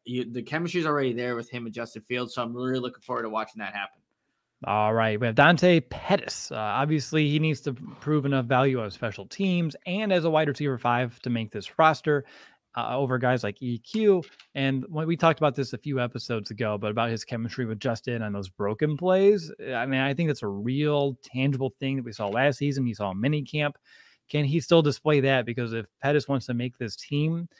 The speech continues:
Speaker 2: I, I think his easiest path to do so is to prove, like, "Hey, I have something special with Justin. We have, like, a connection here." And even if he's a guy that's not playing a lot of snaps, but has to go out there in certain situations or goes on the practice squad and gets elevated up,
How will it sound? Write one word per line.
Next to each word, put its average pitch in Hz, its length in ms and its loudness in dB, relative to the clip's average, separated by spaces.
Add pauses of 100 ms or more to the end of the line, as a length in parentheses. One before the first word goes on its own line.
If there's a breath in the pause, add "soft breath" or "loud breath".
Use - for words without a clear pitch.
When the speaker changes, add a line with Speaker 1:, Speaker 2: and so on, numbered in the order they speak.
(240 soft breath)
Speaker 2:
I, 120 180 0
I 127 40 -2
think 143 180 0
his 131 180 0
easiest 143 520 0
path 139 240 -2 (100)
to 127 100 -6
do 131 300 0
so 175 280 4
is 139 100 4
to 135 100 -6
prove, 135 300 2
like, 110 160 0
"Hey, 131 180 0
I 120 160 4
have 135 220 -2
something 131 240 -4
special 113 340 -4
with 147 140 2
Justin. 139 480 0 (240 soft breath)
We 120 280 -4
have, 131 380 0
like, 117 160 -8
a 110 80 -8
connection 113 480 -6
here." 151 300 0
And 127 80 -2
even 135 240 -2
if 120 80 -4
he's 127 180 -4
a 113 60 -6
guy 113 240 -2
that's 107 180 -6
not 113 180 -2
playing 113 300 -6
a 104 60 -8
lot 95 140 -6
of 85 100 -16
snaps, 170 360 -4 (360 soft breath)
but 113 100 -8
has 120 240 2
to 123 80 -6
go 117 140 0
out 117 200 4
there 120 140 0
in 107 80 0
certain 123 240 -6
situations 160 720 -2
or 123 120 0
goes 117 200 0
on 107 80 -2
the 98 80 -6
practice 147 380 0
squad 139 360 4
and 120 100 -4
gets 117 160 -6
elevated 110 500 -4
up, - 260 4